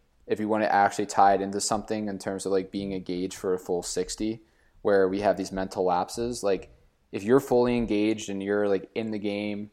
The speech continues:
you see someone take a cheap shot, like, again, I'm not asking to take a penalty to put us down with our ter-, terrible penalty kill that cost us the game.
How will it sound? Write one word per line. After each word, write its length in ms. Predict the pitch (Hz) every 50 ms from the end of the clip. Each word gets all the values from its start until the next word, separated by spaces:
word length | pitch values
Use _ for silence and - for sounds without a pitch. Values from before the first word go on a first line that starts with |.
| _ _ _ _ _ -
you 120 | - 107 101
see 520 | - - 113 113 110 110 107 104 101 -
someone 380 | - - - 113 107 107 107 101
take 160 | - 117 101
a 80 | 107 101
cheap 320 | - - - 107 98 -
shot, 400 | - - 110 107 107 107 - -
like, 300 | 104 101 95 95 - _ _ _ _ _ _ _ _ _ _ _ _ _ _ _ _ _ _ _ _ _ _ _ _ _ _ _ _ -
again, 300 | 120 113 117 113 107 104
I'm 80 | 104 110
not 220 | 120 117 117 117
asking 480 | 113 113 113 113 - - 117 110 110 104
to 200 | - - - 104
take 280 | - - 117 117 113
a 60 | 120 110
penalty 440 | - - 123 113 110 110 107 107 104
to 80 | 98
put 200 | - - - 110
us 140 | 110 101 -
down 360 | - 104 104 101 101 101 98
with 120 | 98 92 101
our 100 | 95 92
ter-, 240 | - - 107 107 -
terrible 360 | - - 110 107 107 98 95 -
penalty 340 | - - 113 107 104 95
kill 240 | 87 - - 90 90
that 120 | 82 80 -
cost 380 | - - 104 104 101 - -
us 140 | 95 85 -
the 80 | - -
game. 520 | - 107 123 131 107 92 82 90 90